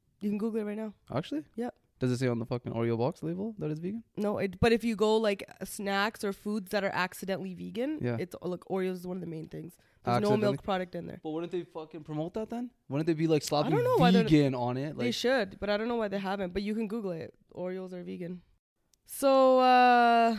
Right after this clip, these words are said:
Speaker 1: what have you been up to this holiday season, Girk?
Speaker 2: Nothing, yo. Just chilling.
Speaker 1: Sick. <laughs>
Speaker 2: That's it, man. The wife is out of town.
Speaker 1: Oh, yeah. Karen's in Australia.
Speaker 2: I'm just out
Speaker 1: She's
Speaker 2: here,
Speaker 1: down under.
Speaker 2: out here just, uh, chilling at home,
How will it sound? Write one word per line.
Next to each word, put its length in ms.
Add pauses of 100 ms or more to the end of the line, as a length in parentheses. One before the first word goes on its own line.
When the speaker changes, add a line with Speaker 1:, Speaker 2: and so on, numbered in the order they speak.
(100)
Speaker 1:
what 140
have 40
you 40
been 120
up 140
to 100
this 160
holiday 380
season, 520
Girk? 340 (640)
Speaker 2:
Nothing, 380
yo. 420
Just 160
chilling. 500 (480)
Speaker 1:
Sick. 440 (100)
<laughs> 100
Speaker 2:
That's 220
it, 180
man. 540 (280)
The 120
wife 200
is 80
out 100
of 80
town. 400 (440)
Speaker 1:
Oh, 60
yeah. 260
Karen's 360
in 60
Australia. 680 (300)
Speaker 2:
I'm 100
just 340
out 60
Speaker 1:
She's 120
Speaker 2:
here, 80
Speaker 1:
down 240
under. 440 (760)
Speaker 2:
out 100
here 160
just, 260
uh, 360 (400)
chilling 280
at 60
home, 340